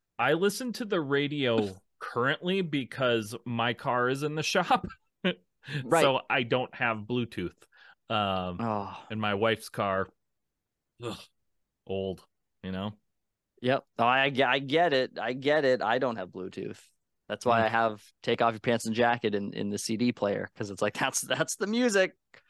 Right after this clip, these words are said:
Speaker 2: We're driving to
Speaker 1: <laughs>
Speaker 2: Please Take Me Home on loop." <laughs>
Speaker 1: <laughs> They just repeat just that song. Uh, <laughs> um, Cartoon Network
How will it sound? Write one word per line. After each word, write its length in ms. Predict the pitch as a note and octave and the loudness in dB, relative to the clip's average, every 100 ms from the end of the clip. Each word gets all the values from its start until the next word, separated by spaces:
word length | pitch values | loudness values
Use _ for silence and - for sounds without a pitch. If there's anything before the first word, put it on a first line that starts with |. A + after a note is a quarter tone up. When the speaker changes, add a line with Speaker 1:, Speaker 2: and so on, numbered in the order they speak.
| _ _ _ | _ _ _
Speaker 2:
We're 100 | - | -2
driving 320 | F3 D3 F3 E3+ | 2 4 4 2
to 80 | |
Speaker 1:
<laughs> 0 | |
Speaker 2:
Please 260 | E3 F3+ F3+ | 0 0 2
Take 280 | - F#3+ F#3 | 2 2 2
Me 100 | F3+ | 2
Home 340 | F3+ F#3 F#3+ | 4 4 4
on 340 | D#3+ E3 F3 D#3 | 4 2 2 0
loop." 580 | C3+ C#3 E3+ F#3+ - - _ _ - | -2 2 2 2 -4 -16 _ _ -10
<laughs> 460 | - - F#3+ - - - | -8 -6 -6 -6 -8 -4
Speaker 1:
<laughs> 220 | C#3+ - - - - C#4 - A#3+ - G#3 - | 0 0 0 -6 0 0 0 -2 0 -2 0
They 140 | B2 C#3 - G3 B2+ | 0 0 2 0 2
just 240 | E3+ - _ _ - C#3 A#2+ _ _ _ | -2 -4 _ _ -16 -16 -16 _ _ _
repeat 500 | - C#3 B2+ C#4 - - - G4 G#4 | 0 2 4 0 2 -2 0 0 2
just 220 | B2 - | 0 2
that 220 | A#2+ D4+ | 0 0
song. 400 | - A#2 F#2 F2 - - - - | 0 0 0 -6 -14 -20 -20 -10
Uh, 400 | - C3 B2 B2 D#3+ - _ _ - | -2 2 4 4 2 -2 _ _ -2
<laughs> 80 | F3 - - - - - _ - | -2 -2 -18 -20 -20 -20 _ -2
um, 420 | C3+ C3 A2+ F#2 - _ - - _ _ - | 2 2 2 -2 -10 _ -20 -20 _ _ 0
Cartoon 440 | F#3 F#3+ - A3 G3+ | 2 2 0 -2 2
Network 540 | E3+ - E3 D#3+ | 0 2 2 2